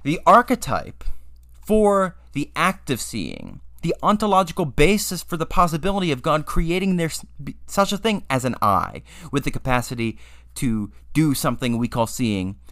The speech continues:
the ontological basis for that is infinitely deeper than its created symbol in our bodies.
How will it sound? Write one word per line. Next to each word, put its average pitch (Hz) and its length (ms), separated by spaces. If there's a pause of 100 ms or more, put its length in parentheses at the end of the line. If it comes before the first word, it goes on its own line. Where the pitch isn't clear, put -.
(200)
the 165 220
ontological 175 760
basis 160 680
for 110 160
that 90 420
is - 240
infinitely 208 560
deeper 180 340
than 165 200
its - 300
created 170 640
symbol 151 680
in 123 180
our 120 260
bodies. 107 520